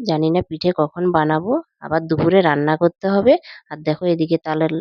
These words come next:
রসটা কিন্তু প্রায় নেওয়া শেষ, এখনো কমপ্লিট হয়নি, শেষ হয়নি নেওয়া। তো হয়ে যাবে। আর আমি এদিকে ভাত হয়ে গেছে, আমার ভাতটা নামাচ্ছি, তো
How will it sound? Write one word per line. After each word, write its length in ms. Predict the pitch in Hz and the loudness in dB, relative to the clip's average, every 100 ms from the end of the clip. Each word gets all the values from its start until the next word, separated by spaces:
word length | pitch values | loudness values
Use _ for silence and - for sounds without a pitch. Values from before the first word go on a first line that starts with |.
| - - | -10 -6
রসটা 360 | 160 156 - 170 | -4 -2 -4 -6
কিন্তু 240 | 180 190 220 | -4 -2 -2
প্রায় 260 | - 170 | -2 0
নেওয়া 300 | 160 156 160 165 | 2 2 2 2
শেষ, 240 | 180 254 180 | 2 0 0
এখনো 280 | 165 180 190 | -4 -4 0
কমপ্লিট 500 | 165 165 175 185 - | 0 0 2 0 2
হয়নি, 300 | 180 165 175 | 0 2 2
শেষ 240 | 247 165 165 | 0 -2 0
হয়নি 240 | 165 160 180 | 0 2 2
নেওয়া। 280 | 170 156 220 - - - - - _ | 2 2 0 -2 -12 -18 -18 -20 _
তো 100 | 180 | -8
হয়ে 260 | 175 185 190 185 | 2 4 4 4
যাবে। 220 | 196 269 240 | 4 4 4
আর 180 | 165 160 160 | 4 2 2
আমি 200 | 165 175 | 2 4
এদিকে 280 | 175 170 - | 2 0 -4
ভাত 260 | 180 156 156 | -6 -6 -6
হয়ে 180 | 175 170 | -2 0
গেছে, 200 | 185 202 220 | 0 0 -2
আমার 200 | 208 220 | 0 -2
ভাতটা 360 | 175 151 - 180 | -4 -6 -6 -2
নামাচ্ছি, 600 | 160 156 170 - - 285 440 _ _ _ | 0 2 0 -4 0 0 0 _ _ _
তো 20 | _ | _